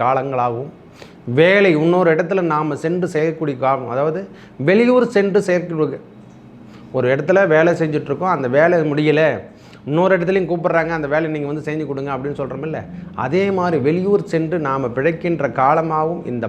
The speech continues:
மாதங்கள் ஃபுல்லாவே இருக்கும். ஒரு இருபத்தி நான்கு தேதிகள் நம்மளுக்கு நல்லாவே அமைக்க போகுது ஐயா, நல்லா சுபிட்சம் தரப்போகுது. இது வரைக்கும் வேலையே இல்லை ஐயா,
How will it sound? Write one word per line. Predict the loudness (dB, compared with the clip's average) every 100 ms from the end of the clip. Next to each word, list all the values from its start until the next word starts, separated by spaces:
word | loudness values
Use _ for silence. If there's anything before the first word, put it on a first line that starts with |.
| -6
மாதங்கள் | -6 -6 -6 -8 -8
ஃபுல்லாவே | -6 -6 -6
இருக்கும். | -8 -10 -18 -18 -18 -10 0
ஒரு | 4 6
இருபத்தி | 4 2 2 2
நான்கு | 2 -2 0
தேதிகள் | 0 2 0 -2
நம்மளுக்கு | -4 -4 -2
நல்லாவே | 0 2 2 0
அமைக்க | -2 -6
போகுது | -6 -4 -4
ஐயா, | -6 -12 -20 -20 -20 -20 -14 0
நல்லா | 2 4
சுபிட்சம் | 4 2 2 2 2
தரப்போகுது. | 2 0 2
இது | 2
வரைக்கும் | 2 0 2
வேலையே | 2 4 2 2
இல்லை | 2 0 -2 -4
ஐயா, | -2